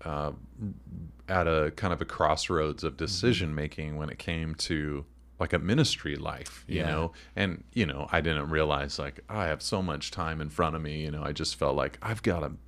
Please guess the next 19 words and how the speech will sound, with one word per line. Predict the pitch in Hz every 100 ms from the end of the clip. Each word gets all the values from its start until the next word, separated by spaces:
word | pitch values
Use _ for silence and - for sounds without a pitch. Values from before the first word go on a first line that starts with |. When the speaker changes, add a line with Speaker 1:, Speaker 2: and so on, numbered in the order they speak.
| -
Speaker 1:
figure | 98 76 69
this | 73 -
out. | 92 76
I |
gotta | 80 78
make | 76 78
a |
Speaker 2:
Oh, |
yeah, | 78
Speaker 1:
decision." | 82 92 80 -
Speaker 2:
totally. | 85 85
Speaker 1:
I | 92
think | 101 90
I |
was | 73
Speaker 2:
<laughs> | 82
Speaker 1:
nineteen, | 80 - 76 76
actually. | - - - 76 78 - - - - - - - - -
And, | 101 95 92 87 90